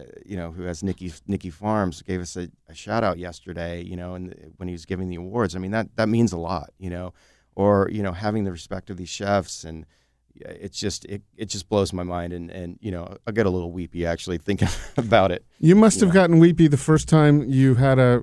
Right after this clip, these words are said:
Speaker 2: a chef, or probably Vitaly, uh, prepare something with your honey. You mentioned that before.
Speaker 1: He
Speaker 2: Do you
Speaker 1: built
Speaker 2: have a, do you have a dish that you remember that you thought, "Holy shit"?
Speaker 1: He
Speaker 2: This
Speaker 1: built a dish specifically around my honey in, at Imperial. A dish.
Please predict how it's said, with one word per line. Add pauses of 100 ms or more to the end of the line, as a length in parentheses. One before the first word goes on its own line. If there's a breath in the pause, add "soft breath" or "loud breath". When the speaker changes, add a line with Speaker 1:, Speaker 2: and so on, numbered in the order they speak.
Speaker 2:
a
chef,
or
probably
Vitaly, (800)
uh,
prepare
something
with
your
honey.
You
mentioned
that
before. (160)
Speaker 1:
He
Speaker 2:
Do
you
Speaker 1:
built
Speaker 2:
have
a,
do
you
have
a
dish
that
you
remember
that
you
thought, (120)
"Holy
shit"? (360)
Speaker 1:
He (140)
Speaker 2:
This
Speaker 1:
built
a
dish
specifically
around
my
honey
in, (140)
at
Imperial. (240)
A
dish.